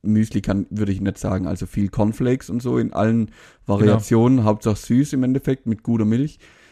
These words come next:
Speaker 1: Deswegen habe ich damals auch so aus-, ey, es wird immer klarer, warum ich so ausgesehen habe, wie ich ausgesehen habe.
Speaker 2: <laughs>
Speaker 1: Ähm,
Speaker 2: Ja.
Speaker 1: das hat sich dann eigentlich erst so mit der Ausbildung geändert, dass dann, wenn du halt so selber ein bisschen auf dein, also dein Leben in der Hand hast,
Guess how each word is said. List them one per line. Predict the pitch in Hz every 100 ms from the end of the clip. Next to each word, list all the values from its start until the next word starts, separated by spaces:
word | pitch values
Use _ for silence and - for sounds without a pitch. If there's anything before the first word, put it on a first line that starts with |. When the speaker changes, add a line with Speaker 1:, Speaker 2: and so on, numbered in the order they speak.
| _ _ -
Speaker 1:
Deswegen | 110 - 113
habe | 113 107
ich |
damals | - 104 107 80
auch | 101
so | 104
aus-, | 110 113
ey, | -
es | 180 -
wird | 107
immer | 113 107
klarer, | 107 104 98
warum | 95 95
ich | -
so |
ausgesehen | - 95 - - - - - 101
habe, | 95 -
wie |
ich | 95
ausgesehen | - 95 - 101
habe. | 110 226
Speaker 2:
<laughs> | - 233 - 196 156 -
Speaker 1:
Ähm, | 107 104 104 104 107 -
Speaker 2:
Ja. | 139 139 - 131 - 113 -
Speaker 1:
das | 117 113
hat | 135
sich | 139
dann | - 127 123 - _ _ _ _ _ -
eigentlich | 113 117 107
erst | 117 -
so | -
mit | 117 117
der | -
Ausbildung | 113 135 - 110 107 101
geändert, | 98 95 117 117
dass | 98 98
dann, | 101 98 98 101
wenn | 101
du | 101
halt | 95
so | - 95
selber | 101 107 113 104 98
ein |
bisschen | 104 101 98 98 - _ - -
auf | - - 101
dein, | 104 101 104 104 95 _ -
also | 98 95
dein | 98
Leben | 104 110 110
in | 104
der | 95
Hand | 101 110
hast, | 104